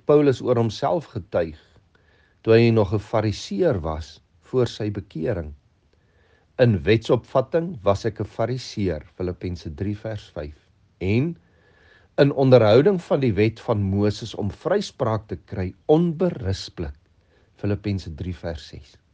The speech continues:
Die wet waarvan Paulus gepraat het, was al die wette in die Ou Testament. Een van die wette was die een in Deuteronomium negentien vers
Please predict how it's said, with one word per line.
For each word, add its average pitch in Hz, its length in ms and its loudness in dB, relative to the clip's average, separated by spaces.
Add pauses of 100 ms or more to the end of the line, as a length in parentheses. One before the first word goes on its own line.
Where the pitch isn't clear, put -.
(720)
Die 117 80 6
wet 147 240 6
waarvan 123 480 6
Paulus 117 400 2
gepraat 127 480 -4
het, 107 100 -8
was 107 200 -8
al 190 180 -4
die 156 160 -6
wette 95 440 -4 (440)
in 107 160 -2
die 107 120 0
Ou 101 120 2
Testament. 73 800 -12 (480)
Een 185 240 6 (160)
van 120 160 0
die 101 120 0
wette 107 360 -2
was 98 320 -2
die - 240 -8
een 151 220 4
in 95 160 -2
Deuteronomium 107 760 0
negentien 104 600 -2
vers 95 300 -6